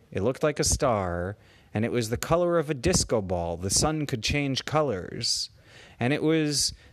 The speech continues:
making a lot of nice colors, but it also looked like it was falling apart, and the blue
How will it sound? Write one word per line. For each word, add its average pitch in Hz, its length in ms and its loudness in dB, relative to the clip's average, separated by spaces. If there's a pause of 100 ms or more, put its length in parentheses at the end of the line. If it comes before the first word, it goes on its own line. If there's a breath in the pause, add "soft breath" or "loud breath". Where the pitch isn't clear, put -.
making 180 380 2
a 165 40 2
lot 151 240 4
of 143 140 0
nice 139 300 0
colors, 151 460 2
but 135 160 0
it 143 120 2
also 160 320 2
looked 147 240 -2
like 139 180 2
it 147 80 0
was 131 140 0
falling 139 480 2
apart, 147 540 0
and 113 160 2
the 117 80 2
blue 117 760 2